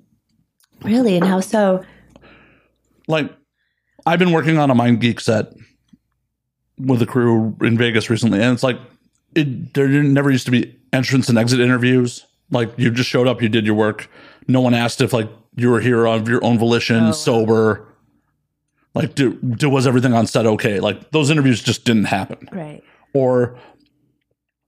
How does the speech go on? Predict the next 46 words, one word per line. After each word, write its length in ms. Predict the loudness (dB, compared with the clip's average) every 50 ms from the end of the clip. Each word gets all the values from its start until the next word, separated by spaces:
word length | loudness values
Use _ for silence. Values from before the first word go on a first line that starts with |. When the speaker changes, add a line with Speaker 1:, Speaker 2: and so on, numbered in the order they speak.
| _ _ -6
Speaker 2:
I 100 | -2 0
never 220 | 2 2 2 2 2
per-, 260 | 2 0 -2 -2 -2
firsthand 380 | -2 -2 0 0 0 0 2
saw 120 | 2 2 2
this, 100 | 0 0
but 120 | 0 0
I 80 | 0 0
heard 380 | 2 0 0 0 -2 -4 -6 -2
allegations 540 | 0 0 2 2 2 0 0 2 0 0 0
from 160 | 0 -2 -2
friends 440 | -2 -2 0 0 2 0 0 -2 -6 -16 -20 -20 _ _ _ _ _ _
where 640 | -4 -2 0 0 0 0 0 0 0 0 0 -2 -4 -8 -18 -14 _
when 160 | -2 0 2 2
exit 280 | 2 0 0 0 0
interviews 300 | 2 2 2 2 0 2
did 140 | 2 0 0
happen, 340 | 0 0 0 0 2 2 2
like, 240 | 2 2 0 -4 -8 -18 _ _ _ _ _
they 260 | -8 -4 0 0 0 0
felt 300 | 0 0 -2 -2 -2 -2
coerced 540 | -2 0 2 2 2 0 0 -2 -8 -6 -2
to 140 | -2 -2 -2
tell 400 | -2 -4 -2 0 0 0 0 0
that, 220 | 0 -2 -2 0
like, 180 | -2 -2 0 0
they 120 | -2 0
had 160 | 0 0 0
a 20 | 0
good 140 | -2 -2
time 180 | -2 0 0 2
even 180 | 2 2 2 0
if 120 | 0 0
they 100 | -2 -2
didn't 260 | 0 0 0 0 0
because 220 | 0 0 -2 0 0
they 80 | 0
Speaker 1:
Oh, 60 | 0
Speaker 2:
were 60 | 0 0
holding 280 | 0 0 0 0 0
their 100 | 0 -2
Speaker 1:
wow. 60 | -2
Speaker 2:
check. 460 | -4 -2 -2 -2 -2 -4 -8 -14 -18 _ -8
Speaker 1:
Okay, 300 | -8 -8 -6 -8 -8 -8
I 80 | -8
gotcha. 540 | -8 -8 -10 -10 -12 -12 -14 -14 -14 -14 -16